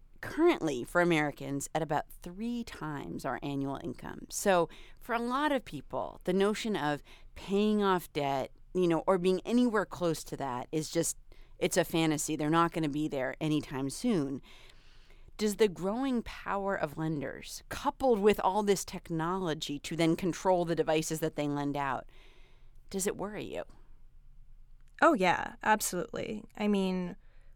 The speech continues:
Speaker 2: we're going to be living in the society where, for most of us, we just have less and less property.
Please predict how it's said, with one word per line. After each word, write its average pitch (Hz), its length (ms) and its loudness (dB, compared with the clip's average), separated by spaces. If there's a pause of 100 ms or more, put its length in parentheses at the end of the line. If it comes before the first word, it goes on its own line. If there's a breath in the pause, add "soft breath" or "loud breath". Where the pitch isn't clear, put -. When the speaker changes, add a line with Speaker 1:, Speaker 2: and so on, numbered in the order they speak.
(120)
Speaker 2:
we're 202 140 0
going 208 180 2
to 185 80 -8
be 190 120 -6
living 185 220 0
in 180 100 -2
the 170 60 -4
society 170 600 -2
where, 156 420 -6
for - 180 -6
most 233 320 -2
of 175 120 -2
us, 165 320 -6 (580 soft breath)
we 214 200 -2
just 226 220 -2
have 208 200 0
less 180 240 0
and 175 80 -4
less 160 120 -8
property. - 600 -4